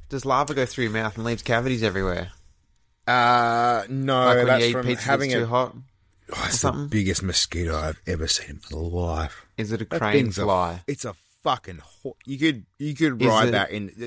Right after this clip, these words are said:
Speaker 2: in the Melbourne Cup and it would win.
Speaker 1: <laughs>
Speaker 2: Jesus
Speaker 1: Is it a crane flight?
Speaker 2: Christ.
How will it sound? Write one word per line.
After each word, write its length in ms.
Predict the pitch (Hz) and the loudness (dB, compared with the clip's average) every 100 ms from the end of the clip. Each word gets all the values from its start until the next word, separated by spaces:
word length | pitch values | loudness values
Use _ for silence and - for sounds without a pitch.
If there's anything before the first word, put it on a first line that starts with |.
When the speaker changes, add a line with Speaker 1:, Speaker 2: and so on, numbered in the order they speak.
| 117 | -6
Speaker 2:
in 140 | 135 | -4
the 80 | 120 | -2
Melbourne 380 | 113 107 98 90 | 0 0 -2 0
Cup 240 | 101 92 | 0 0
and 100 | 95 | -2
it 60 | 80 | -4
would 180 | 82 | -6
win. 280 | 82 85 65 113 - | -4 -6 -6 -10 -4
Speaker 1:
<laughs> 1600 | 143 - - - - - - - - - - _ _ _ _ - | -4 -4 -8 -12 -14 -12 -12 -12 -16 -20 -20 _ _ _ _ -4
Speaker 2:
Jesus 420 | - 175 160 143 | 2 4 4 2
Speaker 1:
Is 60 | 127 | 0
it 40 | 127 | -2
a 40 | |
crane 440 | 127 - 123 123 123 | -2 0 0 0 -2
flight? 340 | 123 123 147 | 0 4 6
Speaker 2:
Christ. 680 | 214 190 113 76 - - - | 6 6 2 0 -4 -10 -10